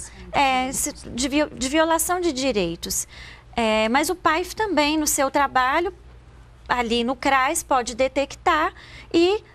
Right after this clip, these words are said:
achar que o, o serviço de convivência vai ser o trabalho complementar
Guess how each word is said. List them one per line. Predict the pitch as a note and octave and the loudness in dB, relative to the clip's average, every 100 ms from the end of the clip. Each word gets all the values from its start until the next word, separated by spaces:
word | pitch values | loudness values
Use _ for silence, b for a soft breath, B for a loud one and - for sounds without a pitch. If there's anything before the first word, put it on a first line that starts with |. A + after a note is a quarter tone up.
| - | -2
achar | G4+ - D4+ B3 | -2 0 0 -2
que | - C#4 C4+ | -4 -2 0
o, | C4 A#3 | 0 -2
o | A3+ | -2
serviço | G3 A3 B3 C4+ | 0 0 -2 -4
de | |
convivência | - D4 C#4+ D4+ C#4+ D4 - | -2 -2 0 -2 0 -2 -2
vai | D#4+ F4 | -2 -2
ser | - D#4+ E4 | 0 2 0
o | D#4+ | 0
trabalho | D#4 D4+ D4+ | -2 0 -2
complementar | D#4 D#4+ D4+ D#4 E4 D#4+ C4+ C#4 | 0 -2 0 -2 -2 0 0 0